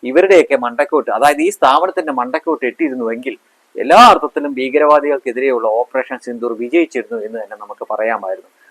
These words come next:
അങ്ങനെ ഉണ്ടാവാത്തത് കൊണ്ടാണ് എനിക്കും എന്നെ പോലുള്ളവർക്കും നിരവ-, നിരവധി പേർക്കും പറയേണ്ടി വരുന്നത് ഓപ്പറേഷൻ സിന്ദൂർ ഒരു പൂർണ്ണ അർത്ഥത്തിൽ വിജയമല്ല, അത് ചില ഭാഗത്തെങ്കിലും പരാജയപ്പെട്ടിരുന്നു. ഒരു ഡ്രോൺ, ഒരു മിസൈൽ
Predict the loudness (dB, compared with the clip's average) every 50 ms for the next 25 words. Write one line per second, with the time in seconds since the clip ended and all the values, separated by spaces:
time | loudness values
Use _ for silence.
0 | _ _ -10 -8 -6 -6 -6 -6 -6 -6 -6 2 6 6 8 8 6 4 2 0
1 | -2 -2 -4 -2 0 -2 -2 -2 -6 -14 _ _ _ _ _ _ -6 -4 -4 -4
2 | -4 _ -2 -2 -2 -6 _ -10 -4 -4 -2 -2 0 -2 0 2 0 0 -2 _
3 | -8 -8 -4 -6 -2 -2 0 0 0 0 -2 _ -4 -4 -2 -4 -4 -2 -4 -4
4 | -4 -4 -6 -4 -2 0 0 -2 -2 -2 -2 -4 -4 -4 -6 -8 -8 -8 _ _
5 | _ _ _ -4 -4 -2 0 -2 -2 -2 -4 -12 -10 -10 -12 -8 -6 -4 -4 -4
6 | -6 -8 _ -6 -6 -4 -2 -2 -4 -4 -4 -6 -12 -10 _ -10 -12 -12 _ _
7 | _ _ _ _ _ -14 -10 -2 0 0 0 2 0 0 2 0 0 -2 _ _
8 | -4 -4 -4 -2 -2 -2 2 2 2 0 -2 _ _ _ 0 2 2 0 -2 -4
9 | -8 -6 -8 -8 -6 -4 0 0 0 0 0 -4 -6 -8 -10 -10 -10 -8 -8 -10
10 | -10 -12 _ _ _ _ _ _ _ _ 2 4 6 6 6 6 6 2 2 2
11 | _ _ _ _ _ _ 2 4 4 4 4 2 0 -2 -4 -6 -6